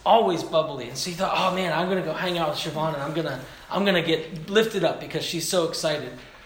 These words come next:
Well, when she realized that she was putting on a false sh-,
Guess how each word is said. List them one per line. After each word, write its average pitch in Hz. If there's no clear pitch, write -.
Well, 202
when 190
she 175
realized 175
that -
she 180
was 160
putting 190
on 160
a 147
false -
sh-, -